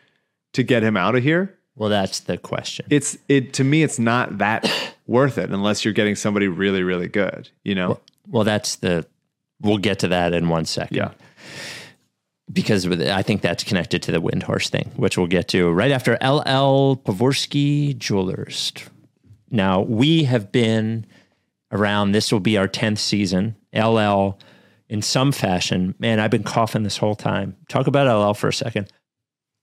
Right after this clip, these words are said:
Speaker 1: Oh, L L, man. Well, I feel like I could have used a nice big hug from that
Speaker 2: Yeah.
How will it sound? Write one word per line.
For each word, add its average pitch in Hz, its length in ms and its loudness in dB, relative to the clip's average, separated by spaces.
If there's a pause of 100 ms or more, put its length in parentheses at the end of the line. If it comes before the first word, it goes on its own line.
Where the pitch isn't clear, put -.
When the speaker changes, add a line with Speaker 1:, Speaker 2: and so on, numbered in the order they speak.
(220)
Speaker 1:
Oh, 120 260 2
L 113 200 2
L, 107 260 0
man. 82 300 -8 (600)
Well, 98 480 -2 (1120)
I 107 60 -8
feel 113 220 0
like 107 160 2
I 101 60 2
could 101 160 0
have 98 80 2
used 95 200 -2
a 92 40 -6
nice 90 200 -2
big 98 220 -2
hug 104 200 0
from 92 180 -6
that 90 260 -4 (560)
Speaker 2:
Yeah. 113 340 0